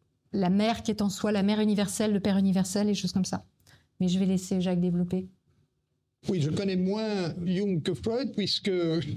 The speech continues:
Speaker 2: quand j'étais étudiant, euh, et même après, euh, c'était Freud, Freud, Freud et Lacan.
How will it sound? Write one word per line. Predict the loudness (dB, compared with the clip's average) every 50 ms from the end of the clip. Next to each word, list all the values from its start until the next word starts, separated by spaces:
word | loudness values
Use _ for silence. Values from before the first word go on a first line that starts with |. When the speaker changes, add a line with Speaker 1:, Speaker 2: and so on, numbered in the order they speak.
| -8 -8 -10 -12 -14 -16 -20 -20 -20 -20 -20 -20 -20 _ _ _
Speaker 2:
quand | -4 -2 0
j'étais | 0 0 0 0 0 0 -2
étudiant, | -2 -2 -2 -2 0 0 0 0 0 -2 -2 -2 -2 -2 -2 -4
euh, | -4 -4 -4 -4 -6 -8 -8 -8 -8 -8 -8
et | -8 -10 -10 -8
même | -6 -6 -4
après, | -4 -6 -8 -8 -6 -4 -2 -2 -2 -2
euh, | -2 -4 -4 -6 -8 -12 -14 -18 _ _ _ -20 -20 -20 -20 _
c'était | -6 -4 -4 -2 -2 -4
Freud, | -4 -2 -2 0 0 0
Freud, | -2 -4 -2 -2 -2 -2 -4
Freud | -6 -4 -2 0 0 0 0
et | -2
Lacan. | -2 -4 -4 -6 -6 -6 -6 -8 -10 -14